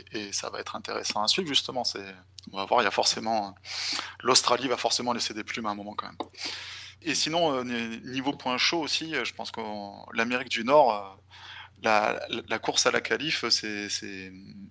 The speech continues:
c'est inhabituel, je trouve, avec, euh, avec en ce moment une, une hiérarchie qui, euh, qui est pas mal bousculée, avec, avec les Canadiens qui se font plaisir.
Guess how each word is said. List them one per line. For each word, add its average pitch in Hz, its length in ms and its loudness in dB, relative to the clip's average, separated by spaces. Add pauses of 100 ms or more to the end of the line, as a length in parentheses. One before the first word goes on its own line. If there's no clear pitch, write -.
(160)
c'est - 420 -2 (160)
inhabituel, 143 680 8
je 117 140 4
trouve, 151 400 0 (400)
avec, 113 320 6
euh, 107 260 4 (220)
avec 104 340 -2
en 110 60 6
ce - 120 6
moment 117 200 8
une, 107 300 2
une 107 120 -2
hiérarchie 127 580 10
qui, 107 140 -8
euh, 101 300 -6
qui - 160 -10
est - 20 -10
pas 120 140 2
mal 156 160 -2
bousculée, 139 580 -2 (520)
avec, 104 340 -6
avec 104 160 -6
les 104 80 -6
Canadiens 113 400 0
qui 117 140 -4
se - 80 -2
font 110 100 -8
plaisir. 113 400 -4